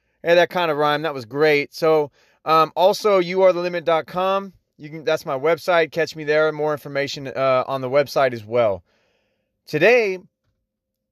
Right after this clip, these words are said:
on this episode, I really wanna talk about genetics. Now, a lot of people say, you know, "Uh, I'm just like my mom," or, "I'm just like my dad," or, "I'm like my aunt or grandma,"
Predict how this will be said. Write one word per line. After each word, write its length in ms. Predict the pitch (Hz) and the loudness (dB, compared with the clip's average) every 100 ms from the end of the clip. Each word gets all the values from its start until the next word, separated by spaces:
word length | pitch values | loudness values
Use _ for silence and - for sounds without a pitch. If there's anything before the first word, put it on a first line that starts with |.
| _ _ | _ _
on 140 | 143 165 | -4 0
this 220 | 233 - | 2 2
episode, 760 | 208 180 180 202 190 190 185 - _ _ _ _ _ _ _ _ - | 0 0 -2 2 4 4 -2 -10 _ _ _ _ _ _ _ _ -6
I 80 | 151 | -2
really 280 | 175 208 | 0 0
wanna 240 | 196 185 160 | 0 -2 -2
talk 260 | 175 165 | -2 -2
about 480 | 165 151 156 147 139 _ _ _ _ _ _ _ _ _ - | 0 4 4 4 0 _ _ _ _ _ _ _ _ _ -12
genetics. 760 | 139 139 139 117 - - - _ _ _ _ _ _ _ _ _ _ _ _ _ _ _ _ _ _ _ _ _ _ - | -6 -2 -2 -4 -12 -20 -20 _ _ _ _ _ _ _ _ _ _ _ _ _ _ _ _ _ _ _ _ _ _ -2
Now, 180 | 160 170 | 2 4
a 20 | |
lot 160 | 180 220 | 2 0
of 60 | |
people 240 | 214 190 190 | -4 -6 -4
say, 540 | 208 180 170 160 - _ _ - | 2 2 2 -2 -10 _ _ -16
you 100 | 151 | -8
know, 200 | 143 147 | -4 -2
"Uh, 220 | 147 139 | -2 -4
I'm 100 | 147 | -10
just 180 | 156 156 | -6 0
like 160 | 165 | 0
my 120 | 147 135 | 0 0
mom," 340 | 143 143 131 | 2 2 2
or, 60 | 131 | -4
"I'm 100 | 123 | -6
just 220 | 135 156 | -6 -2
like 160 | 139 | -2
my 120 | 131 123 | -2 -2
dad," 440 | 127 135 127 120 | 2 4 4 2
or, 160 | 117 113 | 0 -2
"I'm 100 | 120 | -2
like 220 | 131 139 | -6 -6
my 160 | 123 - | -8 -6
aunt 240 | 135 131 | -8 -8
or 100 | 117 | -10
grandma," 600 | 110 135 135 127 120 113 | -8 -4 -4 -2 -4 -4